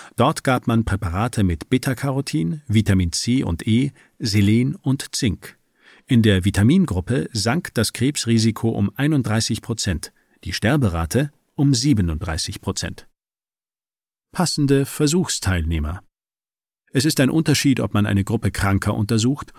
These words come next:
oder eine Gruppe Gesunder. Beim Kranken ist manchmal vieles zu spät. Nach dreißig Jahren schweren Rauchens werden ihm zwanzig Milligramm Beta-Carotin natürlich nichts mehr helfen.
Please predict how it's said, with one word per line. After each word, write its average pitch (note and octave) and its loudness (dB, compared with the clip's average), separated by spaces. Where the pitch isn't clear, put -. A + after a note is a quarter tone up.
oder A#2 4
eine G#2+ 4
Gruppe G#2 0
Gesunder. A2 0
Beim A2 4
Kranken E3+ 0
ist - -4
manchmal G#2+ 0
vieles G#2 0
zu A2 -2
spät. - -8
Nach G2+ 2
dreißig A2+ 0
Jahren A2+ 2
schweren G#2+ 4
Rauchens G2+ 0
werden A#2 4
ihm G#2 0
zwanzig B2 -4
Milligramm G#2+ 2
Beta-Carotin A2+ -2
natürlich F#2 -2
nichts - 0
mehr E2+ -2
helfen. G2 -8